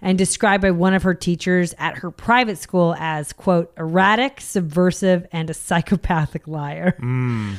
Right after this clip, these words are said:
Speaker 1: So she got kicked out of private school after she tried to rob a liquor store with some friends. And that's
Speaker 2: With a
Speaker 1: kind of
Speaker 2: gun?
Speaker 1: uh, she was, like,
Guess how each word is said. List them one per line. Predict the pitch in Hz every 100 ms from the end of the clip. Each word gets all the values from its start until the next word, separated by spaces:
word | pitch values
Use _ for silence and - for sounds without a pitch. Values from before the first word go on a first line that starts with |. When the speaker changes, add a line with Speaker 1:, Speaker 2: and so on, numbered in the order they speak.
| -
Speaker 1:
So | - 214
she | - 240
got | 233 226
kicked | 277 262
out | 269
of | 220
private | - 190 190 202
school | - 175
after | 160 - 160
she | 165
tried | - 165 151
to | -
rob | 151 160 151
a | 156
liquor | 147 143 143
store | - 156 143
with | 151 -
some | 147
friends. | 143 - 147 - 170 175 - _ - _ _ -
And | 170 151 151 156
that's | 165 143
Speaker 2:
With | 170
a |
Speaker 1:
kind | 131 117 120 202
of | - _ _
Speaker 2:
gun? | 190 185 175 180
Speaker 1:
uh, | -
she | - 262
was, | 254 226
like, | 208 -